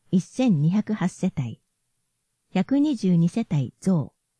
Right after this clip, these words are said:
日本人と外国人の世帯。二千六百九十五世帯。十一世帯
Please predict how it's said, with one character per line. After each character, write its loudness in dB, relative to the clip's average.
日 4
本 2
人 -2
と -6
外 0
国 -4
人 2
の 0
世 -4
帯。 -6
二 4
千 0
六 0
百 -2
九 2
十 0
五 -2
世 0
帯。 -8
十 2
一 0
世 -4
帯 0